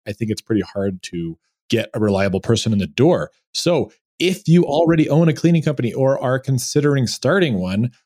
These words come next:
then there's an easy pivot in there where you could also get an Airbnb going with built-in cleaning from you. And so that's what we have done. And that has worked very well. The profit margin on the Airbnb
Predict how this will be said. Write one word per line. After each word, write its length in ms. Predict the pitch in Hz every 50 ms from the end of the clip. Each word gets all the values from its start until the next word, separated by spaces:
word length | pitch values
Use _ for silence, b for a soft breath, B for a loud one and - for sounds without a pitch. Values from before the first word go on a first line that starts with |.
| b _ -
then 320 | 120 123 127 131 131 131
there's 200 | 127 135 131 120
an 120 | 131 131
easy 240 | 147 175 180 165 170
pivot 400 | 120 - - 196 233 240 214 - -
in 160 | 123 120 110 104
there 360 | 98 101 117 147 165 165 175 -
where 160 | - 131 120
you 160 | 120 139 135
could 120 | - 143
also 320 | 127 117 143 139 - 165 143
get 300 | 117 92 113 113 120 - -
an 80 | 127 113
Airbnb 640 | 117 123 120 113 123 120 117 113 107 135 170 175 131
going 340 | 117 110 113 117 117 110 101
with 300 | 110 139 143 127 - -
built-in 440 | 110 131 151 147 - 151 147 139
cleaning 440 | 123 - 190 190 170 160 165 165 156
from 560 | 135 - - 156 170 175 180 180 180 180 180 170
you. 440 | 170 202 254 302 254 - - - _ _ _ _ _ _ _ _ -
And 140 | 123 117 -
so 340 | - 139 131 131 127 127 123
that's 560 | 107 113 120 143 160 - - - - - -
what 240 | 127 120 123 123 123
we 120 | 147 139
have 180 | 143 165 156 143
done. 380 | 123 95 92 104 120 143 151 - _ _ _ -
And 200 | 113 107 101 107
that 120 | 120 127
has 160 | 143 151 135
worked 220 | 127 131 143 135 -
very 220 | - 98 113 160
well. 400 | 175 143 87 90 110 151 - b b b b _ _ -
The 140 | 123 127
profit 380 | 120 - - 120 127 - 180 156
margin 260 | 127 135 135 131 139 143
on 100 | 123 120
the 100 | 110 110
Airbnb 580 | 110 107 110 110 110 107 98 104 107 113 123